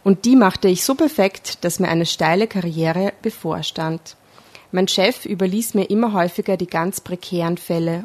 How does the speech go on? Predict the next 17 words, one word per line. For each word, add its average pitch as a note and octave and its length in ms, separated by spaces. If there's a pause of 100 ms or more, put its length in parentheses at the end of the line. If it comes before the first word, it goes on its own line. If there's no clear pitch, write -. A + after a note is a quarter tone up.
und F3+ 220
mein F#3 140
Ruf A3 380
als F3 180
exzellente G3 760
Anwältin F#3 680
f-, - 240 (200)
festigte F3+ 560
sich F3 220
immer F#3 160
mehr. E3 260 (720)
Ich - 100
wurde F#3+ 140
Partnerin A3 600
in G#3 40
der G3 100
Kanzlei, F3 640